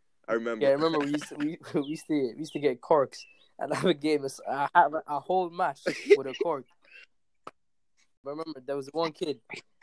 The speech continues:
Speaker 2: that, uh, he was beefing the teacher and he threw a cork straight at the back of their head.
Speaker 1: I can't remember, but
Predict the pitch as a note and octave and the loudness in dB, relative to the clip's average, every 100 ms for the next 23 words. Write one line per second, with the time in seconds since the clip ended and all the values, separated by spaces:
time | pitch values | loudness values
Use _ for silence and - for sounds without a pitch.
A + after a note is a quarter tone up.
0 | - - C3+ C3+ C3 B2+ A#2+ D3 D3 D#3+ | -10 -2 0 2 2 0 -6 -6 -4 -6
1 | G3+ D3+ C#3+ - F3 - A2 A2+ A#2 - | -6 -6 -6 -6 -6 -2 -2 -2 -6 0
2 | F3 D3 - E3+ C#3 - - - D#3+ D#3+ | 2 2 4 4 4 0 -10 -4 0 2
3 | F3 F#3 D3+ D#3 D3+ D3+ D#3 D3+ D3 C#3+ | 4 4 2 -2 0 2 2 0 2 4
4 | C3+ - _ _ _ _ - - _ _ | 2 0 _ _ _ _ -20 -20 _ _
5 | _ _ _ _ _ _ _ _ _ _ | _ _ _ _ _ _ _ _ _ _
6 | _ _ _ _ _ _ - A#2 A#2 - | _ _ _ _ _ _ -8 -4 -4 -6
7 | C3 B2 A#2 G2 A2 A2 A2+ A2+ A2 A2+ | -6 -4 -4 -6 -6 -4 -4 -4 -2 -4
8 | - _ _ _ - _ - G2 G#2+ G2+ | -4 _ _ _ -20 _ -20 -6 -2 0
9 | G2 | 0